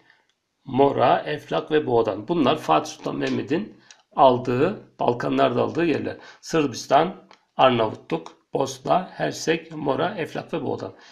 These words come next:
Eflak ve Boğdan dediğimiz neresi arkadaşlar? Romanya. Bunu da bilelim. Fatih'in Karadeniz'de aldığı yerleri Kasp diye kodlamışız.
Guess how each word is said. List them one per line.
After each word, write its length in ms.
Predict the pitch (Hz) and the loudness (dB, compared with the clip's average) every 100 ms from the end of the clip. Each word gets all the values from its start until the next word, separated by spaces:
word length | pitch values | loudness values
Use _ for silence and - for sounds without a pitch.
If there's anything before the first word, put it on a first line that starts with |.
| - - | -12 -2
Eflak 380 | 185 220 196 | 2 4 4
ve 140 | 196 165 | 2 2
Boğdan 300 | 175 175 175 | 4 4 2
dediğimiz 300 | 160 170 151 | 0 -4 -2
neresi 260 | 165 147 139 | -2 0 -4
arkadaşlar? 640 | 131 123 - 160 165 - _ _ _ _ _ _ _ _ _ _ | -6 -8 -4 -2 -4 -6 _ _ _ _ _ _ _ _ _ _
Romanya. 580 | 123 147 151 107 98 - _ _ _ _ _ _ _ _ _ _ _ _ _ - | 4 6 6 2 -4 -10 _ _ _ _ _ _ _ _ _ _ _ _ _ -8
Bunu 180 | 123 | -6
da 120 | - 107 | -4 -4
bilelim. 480 | 113 139 143 - _ _ _ _ _ _ _ _ _ _ | -4 -4 -6 -10 _ _ _ _ _ _ _ _ _ _
Fatih'in 420 | - 160 175 220 | 4 6 6 4
Karadeniz'de 540 | 208 175 185 185 147 131 | 2 4 4 4 4 4
aldığı 220 | 120 120 | 4 2
yerleri 380 | 117 113 143 - | 0 0 -2 -2
Kasp 480 | - 180 - - - | 2 2 2 -8 -4
diye 160 | 123 | -4
kodlamışız. 720 | - - 110 104 104 170 - | -4 -6 -4 -4 -4 -6 -10